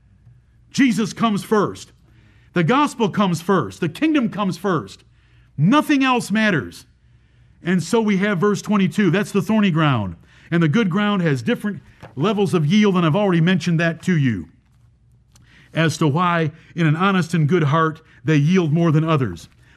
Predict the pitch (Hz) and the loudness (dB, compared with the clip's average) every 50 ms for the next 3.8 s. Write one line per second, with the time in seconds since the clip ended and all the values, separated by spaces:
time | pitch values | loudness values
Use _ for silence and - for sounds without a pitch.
0 | - 185 175 165 190 247 247 247 226 214 180 160 196 185 156 131 95 78 - _ | -4 -2 0 0 2 0 0 0 0 0 0 2 2 2 0 0 -2 -6 -14 _
1 | _ _ _ - 175 170 202 233 240 240 - - 143 147 175 220 226 277 277 - | _ _ _ -2 -2 0 0 0 -2 -2 -2 -2 0 2 2 2 2 0 0 -2
2 | - - _ _ _ - 190 165 175 180 156 190 262 269 269 226 202 143 147 170 | -6 -18 _ _ _ -6 -2 -2 -2 -2 -2 -2 -2 -2 -2 -4 -6 -4 -2 -2
3 | 160 170 170 175 - 175 220 240 233 165 170 165 175 165 - | 0 0 -2 -2 -2 -4 -2 -2 -2 0 -2 -2 -2 -4 -6